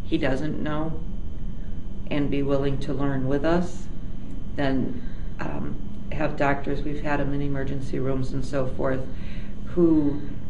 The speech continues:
they don't swallow their pride, and you think that they know what's going on, and, and they don't. Um,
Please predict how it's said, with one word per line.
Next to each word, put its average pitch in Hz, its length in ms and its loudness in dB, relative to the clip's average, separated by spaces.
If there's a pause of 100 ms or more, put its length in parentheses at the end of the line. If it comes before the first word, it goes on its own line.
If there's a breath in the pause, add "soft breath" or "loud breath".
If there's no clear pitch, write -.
(220)
they 160 120 4
don't 151 200 2
swallow 135 420 0
their 127 160 0
pride, 131 580 2
and 139 160 -2
you 123 100 0
think 170 300 0
that 131 160 -2
they 135 140 0
know 123 220 0
what's 120 280 0
going 127 340 0
on, 123 200 0
and, 120 100 -2
and 127 460 0
they 120 60 0
don't. 120 320 0 (300)
Um, - 320 -2